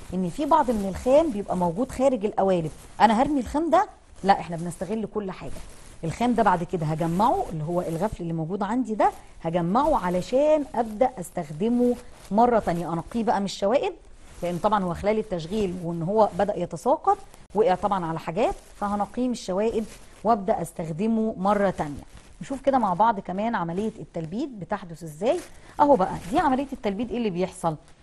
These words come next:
بيحصل كده في عمليه تلبيد الغلف، الغفل دي اول حاجه عربيات النقل اللي هي بتنقل قوالب. طب احنا نبدا بقى منين؟ نبدا اول حاجه خالص ان احنا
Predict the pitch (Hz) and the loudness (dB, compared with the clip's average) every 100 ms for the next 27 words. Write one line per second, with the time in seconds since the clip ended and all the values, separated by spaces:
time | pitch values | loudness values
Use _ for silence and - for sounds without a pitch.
0 | - - - - - - - 285 - 285 | -20 -20 -20 -20 -20 -16 0 2 4 2
1 | - 320 320 226 208 294 - 214 185 254 | 2 2 4 4 4 2 0 -2 -2 0
2 | 254 196 269 392 330 - 185 180 175 208 | 0 6 8 6 0 -4 -2 0 2 8
3 | 320 - - - - - - 196 214 370 | 6 6 -14 -20 -20 -20 -10 -4 2 8
4 | 330 339 262 240 311 330 311 285 196 202 | 8 8 2 4 4 6 4 6 6 6
5 | 202 202 254 294 302 302 196 208 262 226 | 2 0 4 4 4 0 -4 2 2 2
6 | 202 254 - 269 254 220 196 214 196 175 | 0 -2 0 -2 -2 0 4 4 4 0
7 | 175 180 196 185 208 190 240 208 208 220 | -4 -4 -4 -4 -4 -2 -2 -2 2 4
8 | 233 214 247 233 - - - 294 220 247 | 4 0 0 -2 -6 -20 -4 -2 0 2
9 | - 277 247 208 247 - 254 330 370 - | 4 4 2 0 -2 0 0 0 -2 -4
10 | 190 240 285 320 | -4 -4 -2 -2